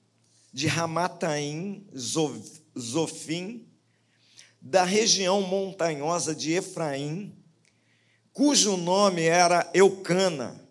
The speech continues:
filho de Jeroão, filho de Eluí, Eliú, filho de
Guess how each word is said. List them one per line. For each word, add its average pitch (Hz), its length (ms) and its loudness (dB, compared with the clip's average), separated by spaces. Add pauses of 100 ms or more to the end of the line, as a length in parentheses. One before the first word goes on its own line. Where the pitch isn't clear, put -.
(120)
filho 160 440 -6
de 147 440 -10
Jeroão, 160 1000 -2 (400)
filho 175 400 -4
de 139 340 -8
Eluí, 170 800 -4 (420)
Eliú, 170 840 -2 (640)
filho 180 460 -4
de 139 180 -6